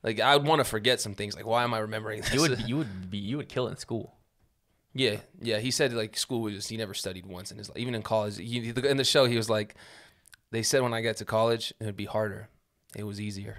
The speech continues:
Speaker 1: <laughs> It was crazy. I was like, "Dude, that's dope. I wish I had a photographic memory." But besides the point, what I wanted to get to is what you said. You said to g-, go through these, every entrepreneur has to go through these lows to get to these highs.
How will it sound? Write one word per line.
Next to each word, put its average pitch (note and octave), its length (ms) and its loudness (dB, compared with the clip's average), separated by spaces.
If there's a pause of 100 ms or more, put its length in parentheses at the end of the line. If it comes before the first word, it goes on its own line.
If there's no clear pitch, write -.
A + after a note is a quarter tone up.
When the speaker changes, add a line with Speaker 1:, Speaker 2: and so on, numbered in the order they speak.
(100)
Speaker 1:
<laughs> - 100 2
It - 460 2
was D3 160 2
crazy. D#3 340 6
I A2 80 2
was A2+ 80 0
like, G#2+ 140 -2
"Dude, A#2 140 0
that's A2 160 2
dope. G#2+ 240 2
I G#2+ 80 -2
wish C3+ 200 2
I A2+ 60 2
had F#2+ 80 0
a F#2 40 -8
photographic G2+ 460 -6
memory." G#2 280 -6
But B2+ 180 2
besides D#3+ 320 6
the B2 80 4
point, A2+ 320 2 (460)
what A#2 100 4
I B2 60 6
wanted C#3+ 220 6
to C3 60 -4
get B2+ 200 4
to B2 140 2
is G#2+ 200 0
what A2 240 -2
you A2 100 -2
said. A2 400 4 (1000)
You A#2+ 120 0
said A#2+ 240 2
to A#2+ 220 6
g-, A2 140 -2 (100)
go C3+ 180 8
through C#3 160 4
these, A#2 380 0
every B2 180 4
entrepreneur A#2 460 2
has A2 240 2
to - 80 -2
go A2 160 2
through A2 140 0
these G#2 180 -2
lows G#2+ 300 2
to G#2+ 80 -8
get G2+ 200 -2
to G#2 80 -10
these G2 180 -4
highs. G2+ 460 -4